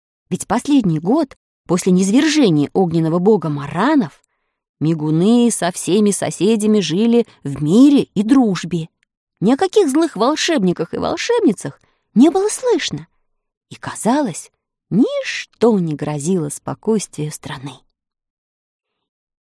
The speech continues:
И, однако, сомневаться не приходилось. Опасность приближалась, и опасность грозная. По птичьей эстафете передавались только самые важные сообщения,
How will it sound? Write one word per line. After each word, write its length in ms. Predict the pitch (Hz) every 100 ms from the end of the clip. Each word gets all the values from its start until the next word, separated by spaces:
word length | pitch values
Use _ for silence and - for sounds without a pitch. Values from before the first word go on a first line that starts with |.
| _
И, 360 | 196 254 311 330 -
однако, 880 | 147 131 143 247 339 - 330 370 370
сомневаться 840 | - 208 180 156 135 180 - 302
не 180 | 208 165
приходилось. 800 | 202 - 285 160 127 135 _ _ _ _ _ _ _ _ -
Опасность 960 | 120 - 190 277 294 - 247 240 - -
приближалась, 1120 | 170 143 151 143 151 160 165 151 151 - - _ _ _ _
и 100 | 175
опасность 640 | 175 - 202 - 196 175
грозная. 760 | 156 185 226 240 190 180 175 - _ _ _ _ _ -
По 120 | 131
птичьей 440 | - 185 - 160
эстафете 500 | - 135 170 240 -
передавались 640 | - 156 156 165 202 202 -
только 320 | 170 190 175
самые 480 | - 208 226 226 226
важные 560 | 208 220 196 170 160
сообщения, 840 | - 160 170 - - 170 160 151